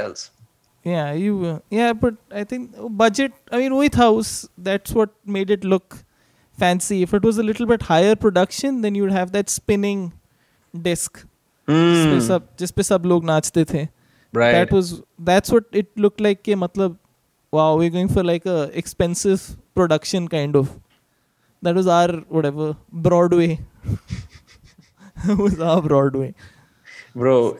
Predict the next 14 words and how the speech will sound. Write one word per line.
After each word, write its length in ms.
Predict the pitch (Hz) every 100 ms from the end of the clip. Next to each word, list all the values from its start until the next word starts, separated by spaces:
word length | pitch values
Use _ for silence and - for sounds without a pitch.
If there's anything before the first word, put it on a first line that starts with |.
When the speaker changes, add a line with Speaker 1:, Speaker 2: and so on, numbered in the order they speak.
| 120
Speaker 1:
the, 520 | 123 123 120 113 80
the 100 | 120
song 440 | - 117 123 170 151
Zindagi 260 | 120 123 123
Meri 140 | 120
Dance 260 | 117 117 117
Dance, 260 | 120 127 123
which 140 | 117
you've 120 | 117
also 260 | 110 117 123
heard, 320 | 120 135 196 -
has 280 | - 120 113
got 280 | 120 147
Speaker 2:
हाँ। 180 | 160 135